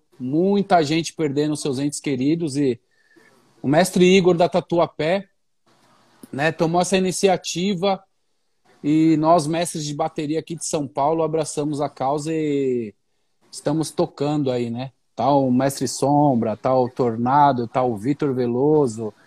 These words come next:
Ah, enfim, tá vários mestres de bateria aí encabeçando essa parada aí. Mestre Moleza, Zoinho. Tá todo mundo aí encabeçando. Eu tô até meio disperso desse,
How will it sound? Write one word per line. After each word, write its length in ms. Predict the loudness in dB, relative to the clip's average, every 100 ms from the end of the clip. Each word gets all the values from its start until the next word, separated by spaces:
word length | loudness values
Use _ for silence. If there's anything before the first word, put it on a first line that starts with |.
| _ -20 -20 _ _ _ 0
Ah, 240 | 2 4
enfim, 480 | 0 -4 -4 -4 -4
tá 160 | -2 -2
vários 420 | 0 2 2 0
mestres 280 | -4 -10 -10
de 100 | -12
bateria 540 | -10 -10 -10 -6 -6
aí 360 | -4 -4 -4 -6
encabeçando 580 | -6 -6 -4 -6 -4 -6
essa 180 | -6 -8
parada 500 | -4 -2 -2 -2 -2
aí. 100 | -2
Mestre 360 | -2 -4 -4
Moleza, 640 | -2 0 2 2 0 0
Zoinho. 800 | -4 0 0 0 -2 -2 -4 -6 -12 _ _ _ _ _ _ _ _ -4
Tá 100 | -2
todo 300 | 2 4 4
mundo 240 | 4 4
aí 100 | 2
encabeçando. 560 | 2 2 2 2 0 -2
Eu 60 |
tô 100 | 0
até 200 | 0 2
meio 160 | 0 0
disperso 480 | -2 -2 0 0 2
desse, 300 | 0 -2